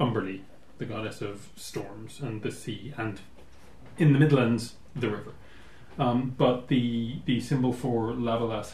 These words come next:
has a, like, a narrow black banner hanging down over the front of it.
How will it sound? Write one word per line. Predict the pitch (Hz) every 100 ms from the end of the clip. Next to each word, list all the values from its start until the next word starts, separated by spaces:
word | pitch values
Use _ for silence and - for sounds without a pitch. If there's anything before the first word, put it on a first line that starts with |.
| -
has | 113 107 - -
a, | 131 113 110 110 -
like, | 113 110
a | 107 110
narrow | 123 113 117 117
black | 117 117 117 - -
banner | 113 113 120 - -
hanging | 117 123 127
down | 123 123 123
over | 127
the | 120
front | - -
of |
it. | 131